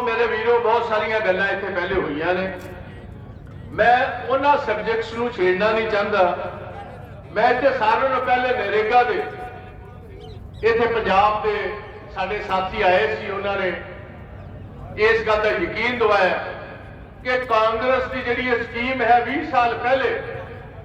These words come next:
ਦੋ ਹਜ਼ਾਰ ਛੇ ਦੇ ਵਿੱਚ ਜਦੋਂ ਡਾਕਟਰ ਮਨਮੋਹਨ ਸਿੰਘ ਜੀ ਸੁਰਗਵਾਸੀ ਯੂ ਪੀ ਏ ਦੇ ਪ੍ਰਧਾਨ ਮੰਤਰੀ ਸਨ ਤੇ ਬੀਬੀ ਸੋਨੀਆ ਗਾਂਧੀ ਜੀ ਸਾਡੇ ਚੇਅਰਪਰਸਨ ਸਨ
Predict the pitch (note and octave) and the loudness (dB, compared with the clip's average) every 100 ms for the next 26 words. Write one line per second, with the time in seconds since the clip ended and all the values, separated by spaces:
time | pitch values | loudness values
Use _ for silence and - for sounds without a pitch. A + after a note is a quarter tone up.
0 | - - B3+ C4+ C4 B3 C4 C4 - A3 | -6 2 4 6 4 4 2 2 -2 0
1 | C4 C4 A3+ - - - - - - - | 0 0 -4 -6 -8 -12 -16 -18 -18 -18
2 | - - - - - A#3 C4+ C#4 A#3+ A3+ | -16 -16 -16 -8 0 4 4 4 4 2
3 | B3 B3+ A3 A3 A3+ C#4 C#4+ C4+ B3+ B3+ | 0 -4 -4 -2 0 0 0 -4 -4 -6
4 | B3+ A#3+ A3 G#3+ - A3+ A#3+ G#3 - - | -4 0 0 2 2 2 -2 -6 -8 -12
5 | - - - - - - - - - - | -14 -14 -16 -16 -16 -14 -14 -12 -12 -12
6 | - A3 B3+ C4 C#4 C4+ C4 B3+ A3+ - | -4 0 0 2 4 4 6 4 2 -2
7 | - - - - - A3 G3+ - C4+ C4+ | -6 -8 -12 -12 -8 -2 2 4 4 2
8 | C4+ C#4+ C#4+ C4 A#3 E3+ - - - - | 0 0 -2 0 0 -2 -6 -10 -12 -12
9 | - - - - - - - - - - | -14 -14 -14 -14 -14 -14 -14 -12 -12 -12
10 | - - B3+ C4 C5+ C5 C4 - C#4+ C#4+ | -10 -2 4 8 8 6 0 0 0 -2
11 | - A3+ B3 C4 C4 B3+ C4+ C4 C4 C#4 | -2 -2 2 2 4 2 2 0 -4 -4
12 | - G3+ A#3 B3+ C4+ D#4+ D4 C4 - A3+ | -2 -2 0 -2 0 0 2 0 0 -4
13 | - G#3 | -4 -6